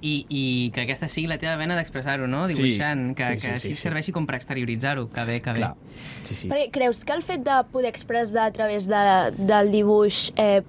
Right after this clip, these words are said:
Speaker 3: pots com expressar millor d'una manera més, eh, física, una manera com més representativa el que sents, o és totalment, en plan, no, no té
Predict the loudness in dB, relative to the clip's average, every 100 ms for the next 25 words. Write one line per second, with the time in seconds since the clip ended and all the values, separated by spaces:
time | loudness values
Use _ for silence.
0 | -4 -2 -2 0 2 2 2 0 4 4
1 | 6 6 6 6 6 4 6 6 4 2
2 | 0 2 4 6 6 2 0 2 2 2
3 | 2 4 4 4 4 4 2 4 4 4
4 | 4 4 4 2 2 2 4 4 4 4
5 | 4 4 6 6 4 2 0 0 0 2
6 | 0 -2 2 4 6 6 4 0 2 4
7 | 4 6 4 6 4 4 2 2 0 0
8 | 0 0 -2